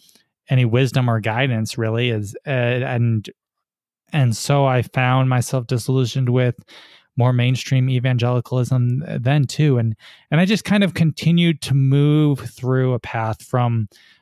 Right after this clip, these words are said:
Bill Gothard and, and kind of the Bob Jones fundamentalism that I was in, in high school.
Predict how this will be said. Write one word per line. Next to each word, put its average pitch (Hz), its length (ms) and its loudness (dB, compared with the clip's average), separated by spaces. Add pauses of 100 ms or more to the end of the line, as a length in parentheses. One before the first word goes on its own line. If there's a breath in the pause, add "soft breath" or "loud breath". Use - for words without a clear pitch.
(120 soft breath)
Bill 151 180 2
Gothard 139 560 2
and, 120 360 -2
and 123 220 -2
kind 127 160 0
of 117 100 -2
the 120 100 0
Bob 120 260 0
Jones 120 320 0
fundamentalism 117 840 0
that 113 100 0
I 113 80 0
was 110 240 0
in, 113 300 0
in 123 220 -2
high 117 180 0
school. 110 500 0